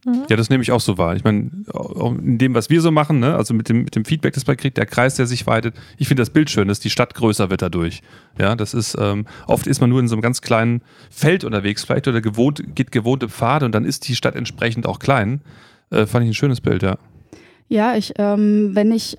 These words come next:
Speaker 3: wenn ich mit jungen Leuten spreche, wir müssen mal, ich sag's jetzt einfach nochmal,
Speaker 2: <laughs>
Speaker 3: äh, Anfang zwanzig, wenn ich mit, die
Speaker 2: Wollte ich grad
Speaker 3: jünger
Speaker 2: fragen,
Speaker 3: sind
Speaker 2: was
Speaker 3: als
Speaker 2: ist jung?
Speaker 3: ich.
Speaker 2: Okay.
Speaker 3: Ich bin, ich bin dreiunddreißig, ähm,
Speaker 2: <laughs> Okay.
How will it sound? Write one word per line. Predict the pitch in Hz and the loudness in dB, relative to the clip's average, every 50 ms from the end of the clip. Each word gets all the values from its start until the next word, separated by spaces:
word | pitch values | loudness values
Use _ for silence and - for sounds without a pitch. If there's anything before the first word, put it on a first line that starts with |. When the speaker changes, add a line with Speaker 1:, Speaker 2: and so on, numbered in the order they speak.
| - - | -12 -12
Speaker 3:
wenn | - 208 208 196 208 | -4 -2 0 0 0
ich | 220 - 226 | 0 0 0
mit | 208 202 - | 0 0 2
jungen | 214 202 220 233 220 | 2 2 4 4 4
Leuten | 196 196 226 - 240 233 - - | 2 0 2 2 2 0 0 -2
spreche, | - - - - 190 196 - - 285 269 269 277 277 - - - 233 - | -10 -18 -10 -6 -6 -4 -2 0 0 2 2 0 -2 -6 -10 -14 -14 -10
wir | - 190 196 208 202 | -10 -4 0 2 2
müssen | 214 226 226 - | 2 2 4 2
mal, | 233 226 226 196 - | 2 2 0 -2 -4
ich | - - - - - - 202 - | -6 -10 -10 -8 -10 -10 -10 -8
sag's | 185 - 190 - - | -6 -6 -6 -2 -2
jetzt | 247 208 - | -2 -2 -2
einfach | 190 190 208 202 | -2 0 2 2
nochmal, | 196 196 196 202 208 226 - - - - | 4 4 4 2 2 0 -2 -4 -10 -16
Speaker 2:
<laughs> | - - - - | -18 -18 -18 -6
Speaker 3:
äh, | - 139 160 - - - | -4 -4 -4 -4 -4 0
Anfang | - 254 254 254 - 240 220 214 | 2 2 2 2 2 2 2 2
zwanzig, | - - - 202 190 208 196 - 185 175 170 - | 0 0 0 2 2 4 2 2 0 -2 -2 0
wenn | 208 208 214 | 0 0 0
ich | 226 - | 2 2
mit, | 233 214 202 | 2 0 0
die | - - - 196 208 | -2 -6 -8 0 2
Speaker 2:
Wollte | 220 220 233 | 2 2 4
ich | 233 | 4
grad | 247 269 | 4 4
Speaker 3:
jünger | 285 294 | 4 4
Speaker 2:
fragen, | - - - 254 | 4 4 4 2
Speaker 3:
sind | 247 - - | 2 2 2
Speaker 2:
was | |
Speaker 3:
als | 214 214 214 | 2 2 2
Speaker 2:
ist | - - - | 0 0 0
jung? | 208 190 | 0 0
Speaker 3:
ich. | - 87 - - | 0 -2 -2 -2
Speaker 2:
Okay. | 107 120 - 98 | -2 -2 0 -2
Speaker 3:
Ich | 82 | -2
bin, | 226 - - | -2 -4 -6
ich | - - | -6 -4
bin | - 165 - | 0 0 0
dreiunddreißig, | - - 190 196 190 - - - 175 185 240 - - 311 294 - - | 0 0 0 2 2 0 2 0 0 0 0 0 0 -2 -2 0 2
ähm, | - - 220 226 | 4 4 4 4
Speaker 2:
<laughs> | |
Okay. | 214 - | 2 0